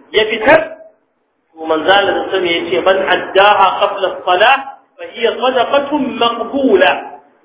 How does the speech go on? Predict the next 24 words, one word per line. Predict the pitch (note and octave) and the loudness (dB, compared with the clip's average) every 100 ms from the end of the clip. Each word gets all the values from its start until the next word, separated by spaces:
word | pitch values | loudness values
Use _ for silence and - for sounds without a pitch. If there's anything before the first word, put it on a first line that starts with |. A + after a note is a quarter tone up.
| - | -6
wa | F3 | 0
man | A3+ | 2
addaha | - A3 G#3+ A#3 C#4 C4+ A#3+ | 2 -2 0 2 4 4 2
ba'da | A3 B3 B3 A#3+ | 2 0 0 -4
as-salah | A3+ - A3+ D4 D4+ - _ | -12 -6 0 0 0 -6 _
fa | _ F3 | _ -8
laysat | G#3 C4 C4 C4 C4 - | -4 -4 -2 0 -2 -2
bi | A#3 | -8
zakatil | A3+ G#3 G3+ B3 C4+ B3+ G#3 | 0 0 2 2 2 -2 -12
fitr, | - C#4+ D#4+ - - - _ | -12 -2 -2 -2 -8 -18 _
wa | F3+ | -4
innama | F#3+ F#3+ G3+ A#3+ A3 | -4 -2 0 2 2
hiya | G3+ G#3 | 0 -4
sadaqatun | G3 B3+ G#3 D4+ D4+ G#3 | -2 0 0 0 -2 -6
min | - G3 | -4 -4
as-sadaqat." | E3+ - D#3+ D3 C#3 - - - - _ _ _ _ _ _ _ - | -4 -4 -4 -2 0 0 0 -8 -14 _ _ _ _ _ _ _ 0
Wanda | A#3+ A3+ G3 | 2 2 4
ya | G3 | 6
samu | G3+ - - - F4+ | 6 6 6 4 0
ya | - G#4+ | 0 -2
fitar | - E4 | 0 -4
da | - F3+ | -4 -6
zakar | D#3+ - - A#3 | -6 -6 -4 -4
ko | - | -2